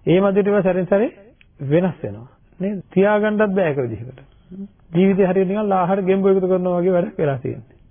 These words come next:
ඇයි එහෙම කියන්නේ? දැන් ලාහට ගෙම්බෝ එකතු කරන ගෙම්බෝ දොළහක් ඉන්නවා කියලා හිතන්නකෝ. ලාහක, ලාහක් කියන්නේ පොඩි කූඩයක්. මොකද කරන්නේ? එක්කෙනෙක් එයාලා ඇතුළට දාන්න හදන්නේ. දෙන්නෙක් අල්ලලා දානකොට තුන් දෙනෙක් පැනලා. ඊට පස්සේ ආම් ප-, දුවලා ගිහලා ඒ තුන් දෙනා අල්ලලා අපහු ගෙනත් දානකොට ආයෙ මේ පැත්තෙන් හතර දෙනෙක් පැනලා.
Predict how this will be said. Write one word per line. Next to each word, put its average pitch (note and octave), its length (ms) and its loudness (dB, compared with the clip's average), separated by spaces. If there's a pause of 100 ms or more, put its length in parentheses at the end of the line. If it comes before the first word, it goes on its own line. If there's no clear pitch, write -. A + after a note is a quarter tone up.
ඇයි F3 200 0
එහෙම E3+ 160 0
කියන්නේ? A#2+ 260 -6 (420)
දැන් C3 180 0
ලාහට C#3 280 0
ගෙම්බෝ C#3 280 -2
එකතු C3+ 160 -4
කරන D3+ 180 -2
ගෙම්බෝ C#3 340 -2
දොළහක් C3+ 400 -2
ඉන්නවා D3 200 -6
කියලා D3 180 -4
හිතන්නකෝ. D#3 380 -6
ලාහක, C#3 380 -4
ලාහක් C3 300 -4
කියන්නේ D3+ 200 -4
පොඩි D3+ 140 0
කූඩයක්. C3 380 -2 (300)
මොකද E3 240 0
කරන්නේ? D#3 340 0
එක්කෙනෙක් E3+ 340 -4
එයාලා D#3+ 320 2
ඇතුළට D#3+ 280 -2
දාන්න B2 220 -2
හදන්නේ. A2+ 440 -6 (420)
දෙන්නෙක් F3 400 2
අල්ලලා F3+ 220 2
දානකොට F3 380 -2
තුන් D#3 160 0
දෙනෙක් A#2 200 -4
පැනලා. - 320 -16
ඊට E3 160 -12
පස්සේ F3+ 220 -2
ආම් E3+ 260 -2
ප-, E3 280 -4
දුවලා E3+ 460 -4
ගිහලා F3 220 0
ඒ F3 40 -2
තුන් F3 180 -4
දෙනා E3 180 -4
අල්ලලා E3+ 240 -2
අපහු D#3+ 220 -2
ගෙනත් E3 220 -6
දානකොට E3 300 -6
ආයෙ E3+ 200 -2
මේ E3 120 -4
පැත්තෙන් D#3+ 260 -2
හතර D3 220 -2
දෙනෙක් A2 220 -6
පැනලා. A2 300 -14